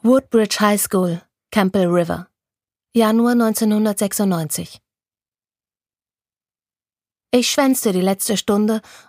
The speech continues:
und traf mich mit Ryan auf dem Parkplatz hinter der Schule,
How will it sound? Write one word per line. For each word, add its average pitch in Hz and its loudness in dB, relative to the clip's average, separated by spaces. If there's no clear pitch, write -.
und 226 0
traf 254 -2
mich 226 0
mit 190 -2
Ryan 190 2
auf 175 -6
dem 175 -4
Parkplatz 190 -2
hinter 185 -2
der 165 -2
Schule, 190 0